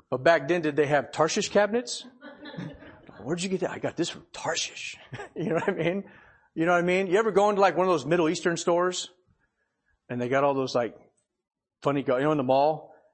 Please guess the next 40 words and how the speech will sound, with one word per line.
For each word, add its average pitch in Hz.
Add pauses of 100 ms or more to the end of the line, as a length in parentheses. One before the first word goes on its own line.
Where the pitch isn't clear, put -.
(140)
And 123
they 123
got 147
these 117
graven 160
images, 120
but, 110
I 156
mean, 127 (240)
you 110
know, 123
we 127
all 139
know 131
what 110
Buddha 131
looks 107
like. 110
But 107
then 147
you 185
see 180
that 143
one 139
that's 120
like 123
an 104
elephant 139
that's 104
got, 131
like, 107
ten 135
arms 131
and 113
it's -
like 120
this. 135
And 131
you're 107
like, -